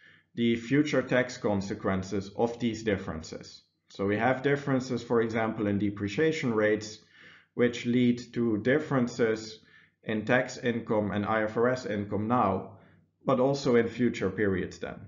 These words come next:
Because I said before, if the difference originates in one year,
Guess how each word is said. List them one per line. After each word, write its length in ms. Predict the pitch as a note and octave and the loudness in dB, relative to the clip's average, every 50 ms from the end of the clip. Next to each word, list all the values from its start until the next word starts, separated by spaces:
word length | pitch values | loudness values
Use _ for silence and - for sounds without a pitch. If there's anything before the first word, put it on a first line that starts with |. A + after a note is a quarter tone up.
| - - _ _ _ _ _ _ | -20 -20 _ _ _ _ _ _
Because 340 | - - - - A#2 G2+ A2+ | -18 -14 -6 -4 -4 -2 0
I 60 | A#2+ | -2
said 260 | A#2 - C#3 C3+ B2 | -2 0 0 0 2
before, 600 | C3+ C3+ C3+ - D3+ C#3 B2 A2+ A2 A2 A2 A2 - - - - - _ _ | 0 -2 0 2 4 4 6 6 4 2 -2 -8 -14 -18 -20 -20 -20 _ _
if 220 | - G#2+ A2 - - | -8 -8 -8 -4 -4
the 100 | B2+ A2+ | -4 0
difference 520 | G#2 B2 B2+ B2+ - B2+ A#2 A2+ A2+ A2 | 2 2 2 2 0 0 -2 -2 -2 0
originates 720 | G#2+ A2+ A2+ B2 C3 B2+ B2+ C3+ C3 B2 A#2 A#2 A#2 A#2 - - - | 0 2 4 4 4 2 2 2 2 4 4 2 2 0 -4 -8 -8
in 200 | A#2+ A2 A2+ B2 | -6 -2 0 0
one 180 | C#3+ D3 C#3 | 2 2 2
year, 480 | B2 A2+ G2+ G2+ G#2 G2+ G#2 G2+ - - | 2 4 4 4 4 2 2 -2 -8 -14